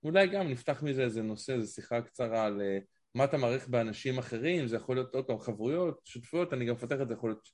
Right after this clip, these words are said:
שות-, שותף, יכול להיות חבר, אולי בעובד, אולי בקולגה, אולי, אה, אה, איזה, איזה דברים אתה, אתה מעריך, מה... איזה אבני יסוד כאלה ש-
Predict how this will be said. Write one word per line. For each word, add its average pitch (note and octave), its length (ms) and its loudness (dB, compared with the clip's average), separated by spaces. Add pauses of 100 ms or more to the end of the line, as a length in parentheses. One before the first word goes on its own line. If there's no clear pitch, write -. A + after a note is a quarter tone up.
(200)
שות-, A2 200 -8
שותף, C#3+ 520 2
יכול A2+ 200 -2
להיות G#2+ 180 -6
חבר, C#3 640 0 (440)
אולי G#2 260 0
בעובד, A2 760 4
אולי G#2+ 200 2
בקולגה, C3+ 720 -2
אולי, A#2+ 380 0
אה, B2 40 0
אה, C3+ 280 -4
איזה, E3 280 -4
איזה F3 200 -2
דברים F3 280 -2
אתה, C3 400 -2
אתה A#2 100 -2
מעריך, A2+ 500 -4
מה... A#2+ 540 0 (380)
איזה A2+ 180 0
אבני A2 220 -2
יסוד A#2+ 420 -2
כאלה G#2 380 -2
ש- - 160 -10